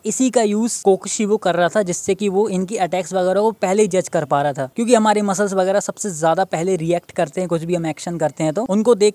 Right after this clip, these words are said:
के कोई बंदा समझ सकता है कि क्या करने वाला है ये।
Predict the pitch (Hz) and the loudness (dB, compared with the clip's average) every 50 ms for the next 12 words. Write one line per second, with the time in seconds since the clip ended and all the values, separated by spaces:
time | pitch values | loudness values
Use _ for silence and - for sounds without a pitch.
0 | - - 233 214 214 220 208 196 190 196 202 - - 180 175 180 - - 151 - | 0 -2 0 2 2 2 2 0 2 2 0 0 0 -2 -2 -2 -2 -4 -8 -10
1 | _ - 185 180 180 196 151 - 170 151 - 170 151 143 156 156 147 143 143 151 | _ -6 -4 -4 -4 -4 -2 -2 -4 -2 0 -2 -2 -2 -2 -2 -2 -2 0 0
2 | 151 139 147 147 143 139 135 131 | -2 -2 -2 -4 -2 -4 -6 -8